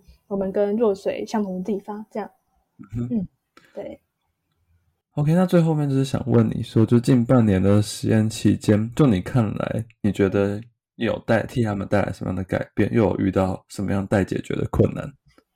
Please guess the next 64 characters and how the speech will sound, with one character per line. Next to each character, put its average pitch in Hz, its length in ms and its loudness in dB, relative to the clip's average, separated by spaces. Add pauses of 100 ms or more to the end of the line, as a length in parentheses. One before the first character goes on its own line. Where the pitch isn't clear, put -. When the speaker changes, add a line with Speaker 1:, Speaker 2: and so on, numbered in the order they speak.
Speaker 1:
嗯， 202 380 -6 (100)
好。 202 280 -2 (600)
其 302 140 -8
实 311 120 2
我 214 100 0
觉 220 120 0
得 269 120 2
可 233 140 -4
以 185 300 -4 (220)
从 185 480 -8
我 185 80 -6
们 180 180 -6
已 180 40 -8
经， 196 280 -8
因 226 60 -4
为 262 60 2
我 226 40 0
们 175 120 -6
已 - 20 -12
经 196 160 -6
在， 190 380 -4 (420)
就 - 60 -20
是 208 80 -10
在 214 100 0
学 202 180 -6
校 196 180 -6
进 208 160 -8
行 185 120 -8
小 170 140 -10
规 202 100 -4
模 190 140 -6
的 180 80 -10
实 190 220 -12
验 190 120 -2
了 123 80 -14
嘛。 - 180 -16 (800)
那 285 80 0
那 277 100 2
个 220 100 2
时 202 120 -4
候， 214 280 2
Speaker 2:
没 - 40 -8
错。 - 80 -20 (240)
Speaker 1:
对， 202 260 -6
那 262 100 -2
那 269 140 0
个 220 100 -4
时 202 160 -6
候 202 460 -2
我 202 80 -12
们 185 200 -8
就 202 280 -4
在 190 260 -4
活 202 180 -8
动 220 160 -2
进 226 200 -4
行 190 160 -10
完 180 160 -6
之 226 100 -10
后， 226 60 -4
还 277 180 -2
有 208 60 2
一 - 20 6
段 233 180 0